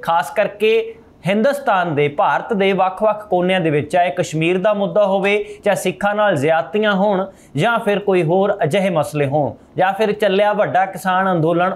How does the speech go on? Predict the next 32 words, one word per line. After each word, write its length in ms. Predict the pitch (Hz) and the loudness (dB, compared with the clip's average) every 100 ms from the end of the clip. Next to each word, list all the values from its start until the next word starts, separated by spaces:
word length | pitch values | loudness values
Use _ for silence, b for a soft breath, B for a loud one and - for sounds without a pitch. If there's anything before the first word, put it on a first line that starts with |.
| 202 | 0
ਉਦੋਂ 240 | 202 220 | 2 2
ਵੀ 120 | 190 | 2
ਉਹਨਾਂ 180 | 185 175 | 0 0
ਨੇ 100 | 165 | 0
ਹੱਕ 280 | 147 151 165 | 0 -2 -2
ਵਿੱਚ 360 | 156 147 180 180 | -2 -2 -6 -2
ਆਵਾਜ਼ 320 | 160 151 151 | 0 2 0
ਬੁਲੰਦ 320 | 135 160 160 | 0 0 0
ਕੀਤੀ। 480 | 139 135 - 127 107 B B B | -4 -6 -6 -6 -8 B B B
ਔਰ 120 | 190 | 0
ਯੂਕੇ 360 | 190 190 202 254 | 2 -2 0 0
ਦੀ 120 | 233 | 0
ਪਾਰਲੀਮੈਂਟ 600 | 214 202 190 208 220 220 | 0 0 0 0 0 -2
ਦੇ 180 | 190 202 | -2 -2
ਅੰਦਰ 240 | 190 208 | 0 0
ਵੀ 180 | 202 202 | 2 2
ਉਹ 280 | 190 185 190 B - | 2 0 -4 B -6
ਭਾਰਤ 340 | 214 165 160 214 | -2 0 0 0
ਦੇ 180 | 202 | 0
ਨਾਲ, 180 | 220 233 | 2 0
ਖਾਸ 300 | 226 175 165 | 0 -2 -2
ਕਰਕੇ 280 | - 175 165 | -2 -4 -4
ਸਿੱਖਾਂ 400 | 156 180 - 220 | -4 -4 -2 0
ਦੇ 100 | 214 | 0
ਨਾਲ 160 | 214 196 | 0 2
ਜੁੜੇ 200 | 185 185 | 0 0
ਮਸਲੇ 400 | 170 170 208 160 | 0 0 0 0
ਵੀ 220 | 151 160 B - | -2 -4 B -2
ਉਠਾਉਂਦੇ 680 | 202 180 190 190 208 208 - | -2 0 0 2 2 0 -2
ਨਜ਼ਰ 340 | 147 196 170 131 | 0 2 2 0
ਆਉਂਦੇ 260 | 131 147 | 0 0
ਨੇ। 160 | 135 | 0